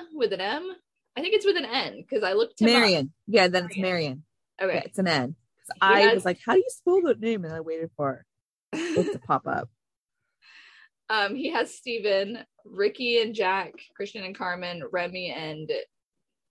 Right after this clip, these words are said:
Speaker 1: Jillian or Julian?
Speaker 2: It's Jillian.
Speaker 1: Jillian.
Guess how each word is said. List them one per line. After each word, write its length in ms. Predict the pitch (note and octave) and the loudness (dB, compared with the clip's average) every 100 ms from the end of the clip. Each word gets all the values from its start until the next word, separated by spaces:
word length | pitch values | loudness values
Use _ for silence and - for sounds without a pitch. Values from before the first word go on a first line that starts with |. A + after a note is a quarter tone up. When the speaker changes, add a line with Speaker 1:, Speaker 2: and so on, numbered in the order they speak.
| _ F#3 | _ -20
Speaker 1:
Jillian 540 | - F3 A#3 F4+ G4+ G4+ - | -10 -8 -4 -4 -4 -6 -4
or 200 | A3+ F#3+ _ | -4 -6 _
Julian? 540 | - - A3 F3+ - - _ F3+ _ _ - | -18 -14 -10 -10 -12 -18 _ -20 _ _ 0
Speaker 2:
It's 160 | A#3+ - | 0 2
Jillian. 380 | F3+ D3+ C#3 - - _ _ | 2 2 -2 -6 -8 _ _
Speaker 1:
Jillian. 300 | - D3 - | -8 -8 -10